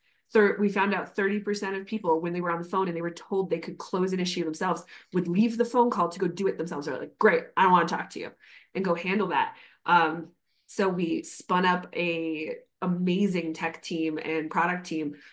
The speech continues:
who put together self-service returns, self-service cancellations. Um, and that actually changed, uh, it was about forty percent of our total contacts at that time were for those two reasons.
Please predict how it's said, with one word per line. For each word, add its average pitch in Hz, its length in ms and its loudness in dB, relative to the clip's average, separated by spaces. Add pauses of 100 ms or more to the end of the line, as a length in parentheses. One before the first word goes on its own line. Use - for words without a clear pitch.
(120)
who 180 80 -6
put 185 160 0
together 170 600 0
self-service 170 840 0
returns, 185 520 -2
self-service 165 480 -4
cancellations. 156 800 -2 (520)
Um, 156 320 0
and 175 200 2
that 175 360 4
actually 160 420 -2
changed, 170 760 -6
uh, 143 280 -8 (180)
it 196 100 4
was 190 140 2
about 202 440 2
forty 190 280 2
percent 175 460 -4
of 170 100 -4
our 156 160 -4
total 156 320 -2
contacts 160 560 -6
at 156 100 -8
that - 240 -4
time 156 260 -4
were 160 120 -4
for 160 160 -6
those 147 240 -2
two 151 160 -8
reasons. 151 440 -2